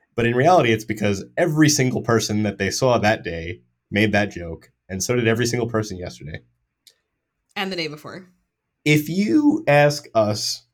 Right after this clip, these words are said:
Speaker 1: a question or something like that, and we come off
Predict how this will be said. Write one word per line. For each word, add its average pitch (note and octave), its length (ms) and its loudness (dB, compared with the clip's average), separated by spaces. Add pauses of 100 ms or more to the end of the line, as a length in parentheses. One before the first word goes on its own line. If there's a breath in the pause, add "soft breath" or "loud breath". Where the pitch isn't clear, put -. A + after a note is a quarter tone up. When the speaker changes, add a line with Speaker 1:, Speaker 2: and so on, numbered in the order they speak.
(880)
Speaker 1:
a F#2+ 60 -6
question G2 420 -2
or E2 60 -10
something C2+ 320 -10
like A1+ 160 -14
that, - 240 -14 (760)
and G#2 220 0
we A2+ 140 0
come A#2 240 -6
off G2+ 260 -4